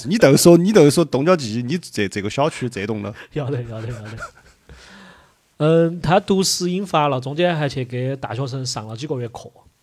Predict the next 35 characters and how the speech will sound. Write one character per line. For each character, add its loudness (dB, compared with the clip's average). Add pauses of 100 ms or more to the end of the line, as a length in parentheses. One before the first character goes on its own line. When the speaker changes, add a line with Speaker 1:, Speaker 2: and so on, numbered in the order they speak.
(140)
Speaker 1:
我 -20
是 -20
嘛， -18
真 -18
的 -16
太 -20
扯 -6 (100)
了 -6
这 -12
个。 -14 (920)
Speaker 2:
在 0
青 -6
岛 4
待 0
了 2
一 -6
年 -6
多 -6
之 -10
后， -14
刘 -8
兆 -6
华 -10
他 -10
就 -2
看 -6
到 -8
了 -8
西 -6
部 -14
大 -14
开 -10
发 -10
的 -10
政 -18